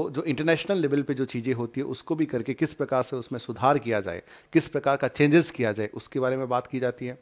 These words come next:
Then undertake and promote the research in the field of the human right and spread human right literacy, मतलब कोशिश की जाती है कि जो मानव का अधिकार है ज़्यादा से ज़्यादा लोगों को जो है स्प्रेड किया जाए, ताकि लोग जो है उस चीज़ का मतलब अवेयर,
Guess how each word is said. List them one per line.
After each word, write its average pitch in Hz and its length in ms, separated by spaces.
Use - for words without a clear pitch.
Then 139 160
undertake 156 540
and 139 100
promote 147 320
the 139 120
research 156 520
in 135 140
the - 140
field 147 200
of 147 60
the 120 140
human 135 180
right 143 260
and 143 240
spread 170 420
human 143 300
right 143 360
literacy, 143 720
मतलब 143 320
कोशिश 143 300
की 156 100
जाती 143 260
है - 20
कि 165 120
जो 170 220
मानव 131 360
का 143 80
अधिकार 123 400
है 156 200
ज़्यादा 135 280
से 160 220
ज़्यादा 123 320
लोगों 127 300
को 131 260
जो 120 100
है 120 120
स्प्रेड 131 360
किया 127 200
जाए, 123 240
ताकि 131 400
लोग 135 260
जो 120 100
है 139 100
उस - 240
चीज़ 139 260
का 185 140
मतलब 151 180
अवेयर, 135 260